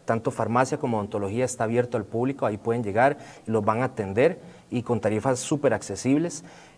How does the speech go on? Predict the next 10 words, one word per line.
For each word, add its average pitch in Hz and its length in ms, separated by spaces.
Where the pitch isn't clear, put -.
Este, 117 600
tenemos 120 300
laboratorios 123 460
de 139 80
ingeniería, 113 640
donde 107 260
también 110 640
la 113 160
gente 107 300
puede, 113 420